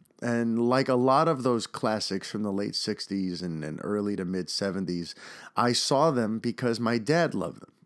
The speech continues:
I saw them because they were the films he grew up on. You know, he was born in nineteen sixty-one. So he, you know, he was a,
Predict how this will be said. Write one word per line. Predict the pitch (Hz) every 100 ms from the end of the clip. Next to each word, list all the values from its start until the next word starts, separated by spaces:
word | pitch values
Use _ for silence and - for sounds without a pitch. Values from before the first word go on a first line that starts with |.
| -
I | 92
saw | 95 110 104
them | 107
because | 104 101 107
they | 104
were | 113 113
the | 107
films | 113 110 101
he | 160
grew | 135 110 80
up | -
on. | 73 -
You | 87
know, | 85
he | 120
was | 123 101
born | 110 107
in |
nineteen | 98 101 95 110 95
sixty-one. | - 113 - 95 117 151 82 - - - - - - -
So | - 127 110 104 104 -
he, | - 147 160
you | 147
know, | 127
he | 113 - 156
was | 165 143
a, | 131 120